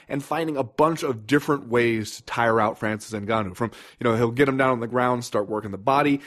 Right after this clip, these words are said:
Even when he couldn't get him down on the ground, just kinda leaning on the back of his neck, basically making it hard for him to breathe and just wearing him down with your own weight.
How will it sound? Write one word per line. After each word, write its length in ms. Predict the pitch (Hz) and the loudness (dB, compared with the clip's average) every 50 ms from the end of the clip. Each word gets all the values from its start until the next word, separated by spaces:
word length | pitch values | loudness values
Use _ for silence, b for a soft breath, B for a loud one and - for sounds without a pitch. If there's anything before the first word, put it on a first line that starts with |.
| B | B
Even 220 | B 147 156 156 147 | B -2 0 0 0
when 60 | 135 | 0
he 80 | 123 117 | -2 -2
couldn't 260 | - 202 208 214 208 | 0 0 0 2 4
get 140 | 190 190 175 | 2 2 2
him 80 | 165 | 4
down 140 | 165 160 160 | 0 0 0
on 60 | 156 | 0
the 80 | 143 135 | 0 -2
ground, 360 | 131 147 143 143 143 139 135 | 0 0 2 2 2 0 0
just 240 | 139 165 160 - - | -2 -4 -6 -6 -6
kinda 180 | - 196 180 147 | -4 -2 0 0
leaning 800 | 120 113 113 135 156 180 180 175 170 170 170 165 165 - - 139 - | 0 0 -2 -2 -2 0 0 0 0 -2 -4 -6 -8 -8 -8 -6 -4
on 220 | - 143 160 156 | 0 0 0 2
the 80 | 143 131 | 2 0
back 320 | 117 110 127 131 147 - | -2 -2 -6 -6 -4 -4
of 80 | 156 139 | -2 -2
his 120 | 139 131 | -2 -2
neck, 380 | 123 123 127 127 127 - - 143 - - | -2 -2 -2 -2 -2 -4 -8 -14 -6 -4
basically 400 | 120 123 - - 123 120 120 117 | -4 -2 -4 -4 -4 -4 -4 -2
making 300 | 117 131 131 - 160 139 | 0 -2 -2 -2 -2 -2
it 80 | 123 | 0
hard 200 | 131 131 135 139 | 2 2 2 2
for 80 | 131 135 | 0 -2
him 80 | 127 120 | -2 -4
to 40 | 110 | -6
breathe 380 | 107 120 123 120 120 120 110 | -4 -2 -2 -2 -2 -2 -4
and 100 | 113 113 | -6 -6
just 140 | 113 117 107 | -6 -6 -6
wearing 400 | 110 101 113 123 139 147 139 131 | -4 -2 0 0 2 0 0 -2
him 100 | 127 120 | -4 -2
down 380 | 110 120 117 117 113 113 110 110 B B B B B | 0 0 2 2 0 -2 -4 -8 B B B B B
with 160 | - 123 110 | -4 -2 -2
your 220 | 104 113 113 117 | -2 0 0 2
own 200 | 123 131 127 113 | 2 2 0 0
weight. 320 | 101 120 123 123 113 - | 0 0 2 0 0 -4